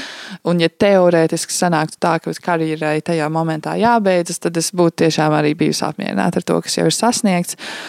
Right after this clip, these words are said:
Šobrīd, uh, es teiktu, ka es arī īstenībā jau esmu ļoti apmierināta, un, un visi tie panākumi, kas tā kā vēl nāk klāt, viņi nāk tā kā ekstrā klāt, kas tā kā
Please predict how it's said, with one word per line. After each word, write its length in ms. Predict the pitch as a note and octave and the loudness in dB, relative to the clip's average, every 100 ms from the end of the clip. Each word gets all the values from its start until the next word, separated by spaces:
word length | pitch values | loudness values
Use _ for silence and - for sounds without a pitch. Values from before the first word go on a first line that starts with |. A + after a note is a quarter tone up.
| - | -14
Šobrīd, 720 | - - D4+ D4+ B3 A3+ G3 | -2 2 4 6 6 6 6
uh, 380 | F#3 F3+ E3+ E3+ - - _ _ | 4 6 4 2 -4 -20 _ _
es 160 | - - - | -4 -2 0
teiktu, 220 | - D#4 D4 | 2 4 2
ka 40 | |
es 80 | - | 4
arī 140 | A4+ C4+ F3+ | 6 8 6
īstenībā 320 | F#3 E3 D#3+ | 4 4 6
jau 140 | E3 E3 | 4 4
esmu 300 | F3 G3 F3+ | 2 4 4
ļoti 160 | F3+ | 4
apmierināta, 720 | - D#4+ C4+ C4+ C4 B3+ C4 A#3 - - - | 2 6 8 8 8 6 4 2 -2 -10 2
un, 440 | G3 G3 G3 G3 F#3+ | 4 6 6 6 4
un 220 | G3 G3 | 6 6
visi 180 | A#3+ - | 4 4
tie 80 | G3+ | 2
panākumi, 540 | A3+ A#3 G3+ F#3 F3+ F3+ | 6 4 6 4 2 2
kas 160 | F3+ | 2
tā 80 | F#3+ F#3+ | 2 2
kā 120 | F3 | 2
vēl 180 | F#3+ G3 | 4 4
nāk 240 | G3 G3+ G#3 | 4 4 2
klāt, 340 | A3+ D4+ C4+ A#3+ | 2 4 4 4
viņi 220 | B3 A#3 | 6 6
nāk 240 | A3 B3+ A#3+ | 6 4 2
tā 60 | G#3+ | 2
kā 100 | E3 G#3+ | 4 2
ekstrā 460 | - - - E3 | 2 -4 0 0
klāt, 320 | E3+ A#3+ B3+ - | 2 2 2 2
kas 160 | F#3 - | -2 0
tā 80 | F3+ | 0
kā 160 | E3+ | 0